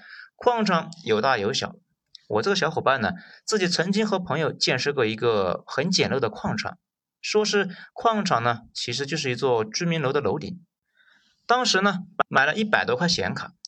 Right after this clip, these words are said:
接上了矿池，这电线也是自己接的，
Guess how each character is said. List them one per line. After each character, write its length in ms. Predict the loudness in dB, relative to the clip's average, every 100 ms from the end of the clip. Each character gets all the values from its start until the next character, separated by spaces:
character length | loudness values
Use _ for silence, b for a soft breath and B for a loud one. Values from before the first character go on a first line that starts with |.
| _
接 160 | -2 0
上 100 | 2
了 100 | 0
矿 220 | 0 -2
池， 400 | -2 -2 -4 -4 -12 _ _ _ _ _ _
这 120 | -4
电 220 | 2 2 4
线 360 | 2 0 -8 _
也 160 | 0 2
是 100 | 2
自 140 | 0
己 80 | 2
接 160 | 2 2
的， 220 | 0